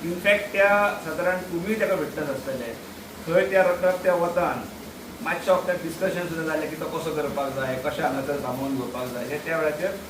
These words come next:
त्या टायमाचेर चीफ मिनिस्टर हेंच्यांनी थंयसर उलयल्ले, ह्यो तेंची वाक्यां आसलीं.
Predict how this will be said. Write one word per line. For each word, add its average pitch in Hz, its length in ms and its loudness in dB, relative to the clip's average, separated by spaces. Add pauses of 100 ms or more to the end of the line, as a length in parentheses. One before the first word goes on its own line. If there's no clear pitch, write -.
(600)
त्या 202 140 10
टायमाचेर 170 460 2
चीफ 165 240 -6
मिनिस्टर 151 360 -4
हेंच्यांनी 151 280 -2
थंयसर 156 300 -2 (360)
उलयल्ले, 156 340 2
ह्यो 160 140 0 (500)
तेंची 156 180 -6
वाक्यां 170 400 0
आसलीं. 110 280 -8